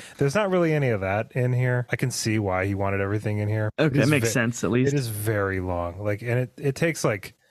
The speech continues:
Speaker 1: <laughs> it takes a while for, like, anything to happen in this book, but it's all interesting, you know? I mean, it's a, he's building up a town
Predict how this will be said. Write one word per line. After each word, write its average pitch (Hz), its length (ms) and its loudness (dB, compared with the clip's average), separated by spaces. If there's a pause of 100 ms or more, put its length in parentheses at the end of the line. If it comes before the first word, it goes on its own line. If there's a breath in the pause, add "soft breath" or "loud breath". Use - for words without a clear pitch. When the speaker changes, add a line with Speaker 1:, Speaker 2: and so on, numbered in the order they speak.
(520)
Speaker 1:
<laughs> - 500 -8 (240)
it - 180 -2
takes - 340 -2
a 123 100 2
while 101 720 -2 (280 loud breath)
for, 135 140 -2
like, 123 160 2
anything 107 640 -2
to 98 80 -2
happen 98 480 -4
in 104 140 -6
this 101 160 -8
book, 107 220 -6
but 185 120 0
it's 226 100 -4
all 208 180 2
interesting, 120 500 -2
you 120 80 0
know? 123 180 -2
I 139 60 -4
mean, 127 180 0
it's - 140 -6
a, 147 220 -2
he's 170 180 -2
building 113 340 0
up 101 140 -4
a 107 40 -2
town 92 420 -4